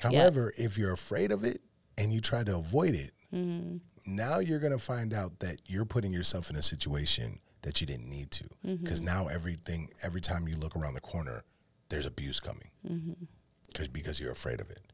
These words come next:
Speaker 2: Mm-hmm.
Speaker 1: Where you could just say, "Okay, this happened to me. I don't want this to happen again."
Speaker 2: Mm-hmm.
Speaker 1: I don't need to be afraid of it. I've learned from it.
Speaker 2: It's almost emotional abuse to fucking let it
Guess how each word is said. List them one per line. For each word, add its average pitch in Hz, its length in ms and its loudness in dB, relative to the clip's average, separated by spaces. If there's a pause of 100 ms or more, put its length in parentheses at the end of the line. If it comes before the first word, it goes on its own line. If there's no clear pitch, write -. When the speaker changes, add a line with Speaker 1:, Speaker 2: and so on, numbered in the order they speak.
Speaker 2:
Mm-hmm. 170 360 -2 (840)
Speaker 1:
Where 73 460 0
you 80 140 -4
could 80 140 -4
just 73 200 2
say, - 120 0
"Okay, 71 440 -2 (520)
this 82 180 4
happened 78 340 0
to - 120 -6
me. 69 260 -8 (180)
I - 60 -8 (100)
don't 73 180 -4
want 69 180 -6
this 71 160 -4
to 73 80 -6
happen - 240 -6
again." 69 360 -8
Speaker 2:
Mm-hmm. 180 640 -4 (1700)
Speaker 1:
I - 60 2
don't 71 140 -2
need 71 140 -8
to 65 60 -10
be 65 120 -6
afraid 80 340 -4
of - 120 -10
it. - 80 -6
I've 65 160 -6
learned 87 260 -2
from - 200 -6
it. - 120 -18
Speaker 2:
It's 185 140 2
almost 226 280 2
emotional 214 680 2
abuse 165 500 0
to - 120 -2
fucking - 460 -2
let - 200 2
it - 180 2